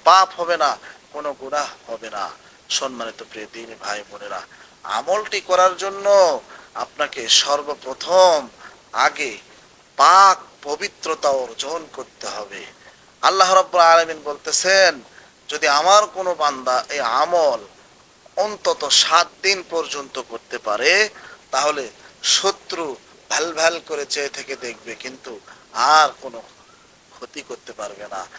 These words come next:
সে শত্রু যদি হাই প্রোফাইলেরও হয়, বড়লোক টাকা পয়সাওয়ালাও যদি হয়, আপনি আপনার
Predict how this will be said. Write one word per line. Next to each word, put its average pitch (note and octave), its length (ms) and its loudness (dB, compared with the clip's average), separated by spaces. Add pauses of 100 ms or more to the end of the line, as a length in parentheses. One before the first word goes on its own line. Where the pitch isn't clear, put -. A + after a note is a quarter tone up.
(220)
সে - 240 -2
শত্রু F3 420 -6
যদি D3+ 240 -12
হাই D#3 260 2
প্রোফাইলেরও D#3+ 600 -6
হয়, B2+ 280 -6 (400)
বড়লোক F#3 380 4 (120)
টাকা G3+ 240 4
পয়সাওয়ালাও F3+ 640 2
যদি D3+ 220 -12
হয়, C#3 340 2 (340)
আপনি C3+ 340 -6
আপনার C3+ 320 -6